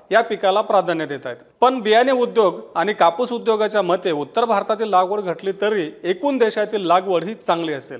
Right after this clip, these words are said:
पण मुख्य प्रश्न इथे हा उरतो की उत्तर भारतातील शेतकरी कापूस पिकाकडे नेमके का पाठ फिरवत आहेत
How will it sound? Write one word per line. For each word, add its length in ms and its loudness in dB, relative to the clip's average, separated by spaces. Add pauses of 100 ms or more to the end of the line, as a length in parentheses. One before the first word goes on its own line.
(280)
पण 120 4
मुख्य 300 0
प्रश्न 320 0
इथे 220 -2
हा 160 2
उरतो 440 -6 (200)
की 80 -6
उत्तर 280 -4
भारतातील 500 -6
शेतकरी 460 -4
कापूस 360 -4
पिकाकडे 360 -6
नेमके 260 -8
का 220 -2
पाठ 260 -2
फिरवत 260 -10
आहेत 100 -12